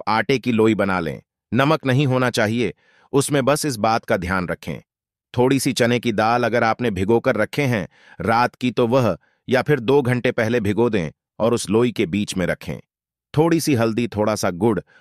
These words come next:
और इस लोई को ले जाकर हर बृहस्पतिवार के दिन अगर आप किसी गाय को खिलाते हैं,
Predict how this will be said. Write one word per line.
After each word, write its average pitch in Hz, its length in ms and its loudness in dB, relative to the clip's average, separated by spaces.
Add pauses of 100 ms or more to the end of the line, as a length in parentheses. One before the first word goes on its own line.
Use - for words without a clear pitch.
और 110 120 2
इस 117 140 -2
लोई 131 240 2
को 131 120 0
ले 110 200 2
जाकर 104 360 0
हर 117 220 0
बृहस्पतिवार 107 800 -2
के 104 140 -4
दिन 104 180 0
अगर 107 220 -2
आप 107 160 -2
किसी 104 260 -4
गाय 92 280 0
को 110 120 0
खिलाते 82 440 -4
हैं, 104 220 -2